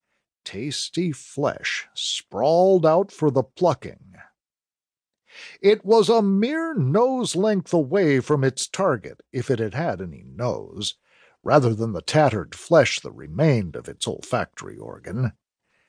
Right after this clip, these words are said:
Just as it was about to bite down on the tasty flesh of the sleeping man, a peg leg came down on the scullion's skull and pierced its brain. The abomination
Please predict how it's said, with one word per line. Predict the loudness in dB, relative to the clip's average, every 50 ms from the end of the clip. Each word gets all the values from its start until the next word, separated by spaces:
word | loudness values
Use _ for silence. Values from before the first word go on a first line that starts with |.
| _ _ _ _ _ _ _ _
Just | 4 4 4 4 4 2 0
as | 0 2 2
it | 2 2
was | 2 0 0
about | 0 -2 0 2 2 2 2 0 -4
to | -8
bite | -4 0 0 2 2 0 -2 -4 -2
down | 0 2 2 2 2 2 2
on | 0 0 -2
the | -4
tasty | -6 -4 -2 0 0 0 -2 -4 -4 -4 -6
flesh | -6 _ -4 0 0 0 0 0 0
of | -2 -2 -2
the | -4 -6
sleeping | -4 0 0 0 0 2 0 -2 -2 -2 0
man, | 0 2 2 2 2 0 0 -2 -6 _ _ _ _ _ _ _ _ _ _ _ _ _ -2
a | -2 -2
peg | -2 0 2 2 2 2 2
leg | 2 2 2 2 0 -4 -14 _ -20 -16 -6
came | -2 -2 -2 0 0 0 2
down | 2 4 4 4 4 4
on | 4 2 2
the | 0 -2
scullion's | -2 -2 0 2 4 4 4 4 4 4 2 2 -2 -6
skull | -8 -6 -2 2 2 4 4 4 4 2
and | 0 0 -2 -6 -4
pierced | -2 0 0 0 -2 -4 -4 -2
its | -2 -2 -2 -6 -14
brain. | -6 -2 2 2 2 2 0 -2 -8 -18 -20 -20 _ -20 -20 _ _ _ _ _ _ _ _ _ _ _ _ _ _ _
The | -20 -20 -20 -20
abomination | -20 _ _ _ -2 0 2 2 4 4 4 4 4 2 2 2 0 0 2 0 0 -2